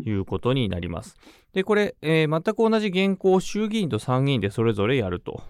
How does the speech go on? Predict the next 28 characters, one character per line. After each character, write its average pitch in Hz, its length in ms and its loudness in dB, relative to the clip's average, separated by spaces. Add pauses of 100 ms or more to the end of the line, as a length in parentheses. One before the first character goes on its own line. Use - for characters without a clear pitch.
(120)
い - 80 -4
う 143 140 0
の 143 100 -2
が 160 100 2
流 107 360 2
れ 101 40 0
で - 140 -6
し - 160 -16
て、 135 300 0 (320)
え 127 60 0
ー、 - 40 2
私 156 340 0
は、 220 280 2
え 113 260 4
ー、 - 40 -8 (220)
今 160 160 0
日 110 100 -4
に - 40 -14
関 110 180 2
し - 60 -12
て - 80 0
は、 170 60 4
ま 113 100 4
あ、 - 20 -2
衆 160 240 0
議 165 120 0
院 113 180 0
で、 - 200 -8